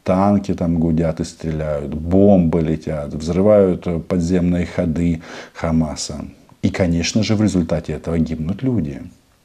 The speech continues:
А вообще, что с-, с-, связывает Хамас и Россию? Ну, во-первых,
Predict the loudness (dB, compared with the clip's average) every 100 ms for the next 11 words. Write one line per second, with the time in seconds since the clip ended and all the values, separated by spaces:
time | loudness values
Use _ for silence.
0 | _ _ -20 -20 -20 -20 -20 -20 -20 _
1 | _ _ _ _ -2 -2 0 -2 -4 -4
2 | -6 -4 -6 -6 -10 -10 -6 0 4 4
3 | 2 -6 -8 -10 -16 -20 _ -14 -2 -2
4 | -2 -4 -8 -8 -8 -10 -12 -14 -18 -20
5 | _ _ _ _ _ _ _ _ _ -6
6 | -6 -4 0 2 2